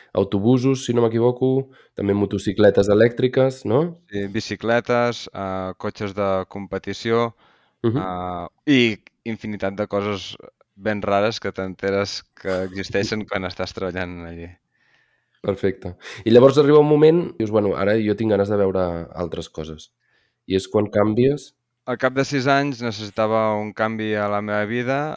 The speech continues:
Speaker 2: en molts aspectes i vaig tindre un temps sabàtic. Això
Speaker 1: Mhm.
Speaker 2: també crec que és una cosa bona a fer
Speaker 1: Mhm.
Speaker 2: quan no saps què fer amb la teva vida. I,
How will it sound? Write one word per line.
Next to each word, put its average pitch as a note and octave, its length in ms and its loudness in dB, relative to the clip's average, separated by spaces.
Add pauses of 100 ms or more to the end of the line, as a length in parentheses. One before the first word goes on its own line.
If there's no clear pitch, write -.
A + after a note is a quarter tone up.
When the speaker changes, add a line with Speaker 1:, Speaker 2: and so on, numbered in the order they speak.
(140)
Speaker 2:
en F#2 240 -10 (120)
molts A#2+ 460 -2
aspectes B2+ 720 -4
i F2+ 560 -8 (240)
vaig - 180 -4
tindre A2 300 -6
un G#2+ 80 -8
temps A2+ 300 -8
sabàtic. A#2+ 420 -4 (400)
Això F#2 400 -6
Speaker 1:
Mhm. - 80 -20
Speaker 2:
també F#2+ 300 -8 (640)
crec F#2 180 -14
que G2 60 -12
és F#2+ 100 -12
una G2+ 140 -6
cosa G2 260 -4
bona G2 300 -4
a F#2+ 40 -10
fer F#2+ 360 -12 (560)
Speaker 1:
Mhm. A#2+ 180 -4
Speaker 2:
quan A#2+ 160 0
no A#2+ 80 0
saps A#2+ 300 -2
què B2 100 2
fer A#2 160 -4
amb A2+ 80 -4
la A2 80 -2
teva G#2 260 0
vida. C3+ 380 -4 (640)
I, F#2 840 -6